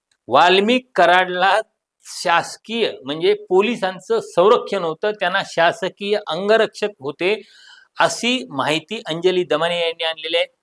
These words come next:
वाल्मिक कराडला पोलिसांचं संरक्षण होतं, पण ते पेड होतं की कसं होतं या संदर्भात एक, अ, मतप्रवाह होते. तर आज त्यांनी जो पुरावा,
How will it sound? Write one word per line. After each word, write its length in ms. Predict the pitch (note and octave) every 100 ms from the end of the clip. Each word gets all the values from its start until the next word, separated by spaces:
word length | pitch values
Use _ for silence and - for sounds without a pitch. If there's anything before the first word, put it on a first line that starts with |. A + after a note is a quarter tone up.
| _
वाल्मिक 440 | A2+ C3 F3 G3 F#3+
कराडला 340 | F#3 F#3+ G#3
पोलिसांचं 600 | G#3 D#3+ F3 F#3+ G3+ G3+
संरक्षण 480 | G3 F3 G3 - F#3+
होतं, 320 | D#3 D#3+ F#3+ G#2+ _ _ _ _ E3+
पण 320 | G3+ A#3+ A#3 _ _
ते 100 | F#3
पेड 400 | F3+ - E3+ G#3
होतं 360 | F#3+ F#3+ G3+ G#3+ G#3+ _ _ _ _ -
की 120 | G3+
कसं 280 | G3 D3+ G3
होतं 280 | F#3 F#3+
या 220 | G3+ D#3 D#3
संदर्भात 600 | F3 F3 F3+ F3 _ F3+
एक, 240 | E3+ E3+
अ, 360 | D#3 C#3+ C3 B2 B2
मतप्रवाह 640 | B2+ C3 - - F3+ F#3
होते. 300 | E3 E3 G3 - _ _ G3
तर 160 | G3+
आज 260 | E3+ G3 G3
त्यांनी 300 | G3 F3+ E3+
जो 120 | F3
पुरावा, 360 | - D#3 E3